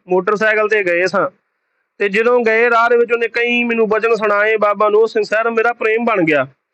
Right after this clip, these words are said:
ਜਿੱਦਾਂ ਉਹਨੇ ਬਚਨ ਸੁਣਾਏ, ਮੇਰਾ ਪ੍ਰੇਮ ਬਣਨ ਲੱਗ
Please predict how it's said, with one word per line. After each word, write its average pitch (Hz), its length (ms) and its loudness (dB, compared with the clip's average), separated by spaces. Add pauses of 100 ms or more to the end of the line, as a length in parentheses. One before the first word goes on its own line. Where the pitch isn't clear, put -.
(340)
ਜਿੱਦਾਂ 190 200 0
ਉਹਨੇ 226 160 2
ਬਚਨ 220 300 2
ਸੁਣਾਏ, 233 300 2
ਮੇਰਾ 240 240 0
ਪ੍ਰੇਮ 226 340 -2
ਬਣਨ 226 180 2
ਲੱਗ 214 180 2